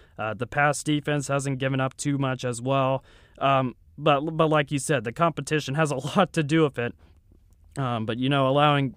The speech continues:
just sixty-six passing yards on, at a thirty-six percent completion rate in the first two games is good no matter what. And I think you also have to kind of put this out as well. K-State has the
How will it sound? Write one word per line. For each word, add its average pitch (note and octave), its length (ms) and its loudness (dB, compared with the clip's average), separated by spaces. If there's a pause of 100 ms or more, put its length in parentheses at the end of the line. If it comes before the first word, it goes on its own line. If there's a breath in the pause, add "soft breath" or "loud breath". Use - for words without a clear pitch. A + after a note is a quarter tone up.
(140)
just D3 240 -2
sixty-six D3+ 580 -2
passing C#3 420 -2
yards B2 480 -4 (100)
on, B2+ 200 -6 (240)
at C#3 140 0
a C3 40 0
thirty-six C#3+ 540 -2
percent C3+ 460 -6 (340 soft breath)
completion C3+ 520 -6
rate B2+ 220 -2
in B2+ 80 -6
the B2 80 -8
first E3+ 240 2
two D3+ 80 -4
games C#3 400 -2
is - 200 -10 (480 soft breath)
good A3+ 160 6
no G3 100 2
matter F3+ 260 4
what. D3 320 4
And B2+ 360 0 (680)
I D#3 40 -4
think D#3+ 200 2
you D#3+ 160 6
also E3 240 4
have D#3 120 2
to C3+ 140 -4 (360)
kind F3 160 2
of C#3 80 -2
put D#3+ 200 0
this C3 200 -6
out C#3 120 2
as B2+ 140 -2
well. C#3 180 2
K-State D3 440 -2
has C3 160 -2
the A#2+ 120 -8